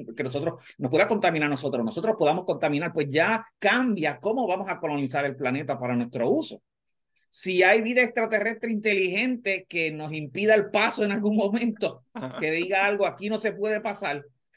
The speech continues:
Speaker 1: pues entonces ahí tenemos un problema nosotros, que,
Speaker 2: Ajá.
Speaker 1: que nosotros vamos a querer pasar. O sea que,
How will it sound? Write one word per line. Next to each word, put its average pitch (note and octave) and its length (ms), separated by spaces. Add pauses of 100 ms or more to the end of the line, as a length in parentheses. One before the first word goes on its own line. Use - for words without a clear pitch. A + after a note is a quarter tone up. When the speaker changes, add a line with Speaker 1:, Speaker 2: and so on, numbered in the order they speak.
(520)
Speaker 1:
pues G3 140
entonces G#3+ 320
ahí B3 60
tenemos A#3 300
un A3 80
problema F#3+ 320
nosotros, E3+ 480 (300)
que, A#2 60 (280)
Speaker 2:
Ajá. E3 80
Speaker 1:
que E3 100
nosotros F#3 340
vamos F#3 180
a E3+ 80
querer D3+ 240
pasar. D#3+ 380
O - 60 (480)
sea G#3+ 200
que, E3 280